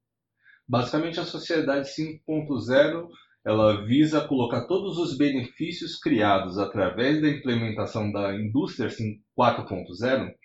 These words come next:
para melhorar a nossa qualidade de vida. Então, é focar todas essas tecnologias que hoje o mercado utiliza para melhorar os meios produtivos, é, de forma a fazer negócios,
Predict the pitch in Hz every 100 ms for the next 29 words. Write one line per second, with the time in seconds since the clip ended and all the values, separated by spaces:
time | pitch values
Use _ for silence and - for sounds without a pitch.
0 | - 127 120 117 120 170 196 170 131 160
1 | 196 - 170 156 147 160 170 156 160 156
2 | 160 156 170 139 110 92 85 - _ 175
3 | 190 - 175 233 233 - - - 135 -
4 | 135 143 127 - 185 - 226 220 202 175
5 | 139 156 165 - 151 - 160 165 160 156
6 | 139 110 143 175 135 - - 120 127 123
7 | 120 113 110 - 147 151 - 135 123 123
8 | 117 - _ - 139 135 147 135 143 175
9 | 135 135 123 120 - 117 113 117 - 117
10 | 139 - - - _ - 151 - 120 120
11 | 110 110 107 104 117 135 123 120 110 117
12 | 107 113 143 120 151 - - -